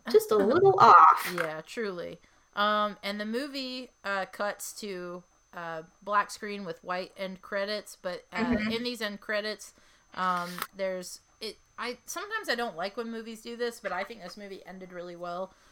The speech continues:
Speaker 2: Um, but, uh, the end credits confirm that literally, like, what, two hours before police could meet with Allen, he suffered a fatal heart attack.
Speaker 1: Yeah.
Speaker 2: Two days. It, I thought it was two hours, but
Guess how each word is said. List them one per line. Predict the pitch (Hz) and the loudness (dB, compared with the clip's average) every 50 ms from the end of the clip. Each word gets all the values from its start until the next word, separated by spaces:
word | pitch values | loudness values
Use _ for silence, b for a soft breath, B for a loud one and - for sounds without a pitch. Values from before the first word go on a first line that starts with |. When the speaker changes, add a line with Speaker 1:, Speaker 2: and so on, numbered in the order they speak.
| - - - | -20 -16 -6
Speaker 2:
Um, | - 196 196 196 185 175 170 170 - - - - | -2 0 0 0 0 -2 -4 -6 -16 -20 -20 -10
but, | - 196 190 190 185 | -6 -4 -4 -2 -2
uh, | 185 185 180 170 170 170 170 170 - _ _ _ | -4 -4 -4 -4 -4 -6 -8 -10 -14 _ _ _
the | - 196 | -8 -8
end | 214 254 262 | -6 -6 -4
credits | - 269 240 247 247 - | -4 -4 -4 -4 -6 -8
confirm | - 214 208 - - 220 220 220 226 233 233 240 226 | -10 -12 -12 -8 -6 -6 -4 -4 -4 -4 -6 -8 -6
that | - 185 175 175 175 175 175 - - _ _ _ _ _ _ _ _ | -4 -4 -2 -2 -2 -4 -6 -8 -12 _ _ _ _ _ _ _ _
literally, | - 190 226 247 277 320 349 381 - - - - 208 202 185 180 175 175 175 175 185 190 | -16 -14 -12 -10 -8 -6 -6 -6 -8 -8 -8 -4 -2 -2 -2 -2 -4 -6 -8 -8 -8 -10
like, | 180 175 175 160 - | -8 -8 -10 -10 -8
what, | 185 185 165 - - | -8 -10 -10 -10 -12
two | - - - 233 233 233 226 - | -14 -14 -10 -8 -8 -6 -6 -6
hours | - 160 170 180 190 202 208 214 214 214 208 | -6 -6 -6 -6 -6 -6 -6 -6 -8 -8 -10
before | 196 - 170 160 - 196 190 190 | -10 -12 -12 -10 -6 -6 -6 -6
police | - 202 185 190 185 196 202 - | -6 -8 -10 -8 -10 -10 -12 -14
could | - - 190 175 | -12 -12 -12 -10
meet | 180 180 180 190 - | -10 -14 -14 -12 -12
with | 185 175 - | -12 -12 -10
Allen, | - 175 170 175 180 185 190 196 196 185 - | -8 -8 -8 -8 -8 -8 -10 -12 -14 -14 -14
he | - 175 | -14 -12
suffered | 175 - 190 185 - - 175 165 | -10 -8 -10 -10 -8 -10 -10 -10
a | 156 | -10
fatal | 156 - - 170 175 175 165 165 | -12 -12 -10 -10 -10 -10 -10 -8
heart | 175 160 160 170 170 | -6 -6 -6 -6 -10
attack. | 165 170 - 196 185 190 190 190 - _ _ _ _ _ _ _ _ _ - | -12 -10 -8 -8 -8 -8 -10 -12 -16 _ _ _ _ _ _ _ _ _ 6
Speaker 1:
Yeah. | - 220 196 165 - - - | 8 10 10 10 8 6 4
Speaker 2:
Two | - 214 208 | -6 -10 -10
days. | 180 160 160 170 175 175 - | -8 -8 -8 -8 -8 -10 -10
It, | - 226 262 269 - - | -6 -6 -6 -6 -6 -4
I | - 214 262 311 | 0 0 0 0
thought | - 339 311 | 2 -2 -2
it | 294 | -2
was | 208 190 - | -4 -10 -10
two | - 240 233 208 | -10 -8 -6 -4
hours, | 185 190 190 196 196 196 190 185 | -4 -4 -2 -4 -4 -6 -8 -12
but | - 175 160 165 165 156 | -12 -10 -10 -10 -12 -14